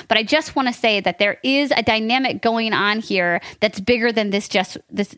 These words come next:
this one relationship. And that dynamic is the,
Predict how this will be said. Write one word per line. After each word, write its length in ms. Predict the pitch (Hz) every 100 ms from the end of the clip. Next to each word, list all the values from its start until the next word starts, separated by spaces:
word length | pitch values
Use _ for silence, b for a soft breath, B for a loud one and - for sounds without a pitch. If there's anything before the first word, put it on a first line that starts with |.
| -
this 240 | 208 196
one 220 | 202 196
relationship. 640 | 190 190 180 - 170 156 -
And 220 | 185 175
that 260 | 226 254 233
dynamic 560 | 226 214 220 220 208 -
is 580 | 330 302 180 185 247 - B B B _
the, 400 | 226 226 220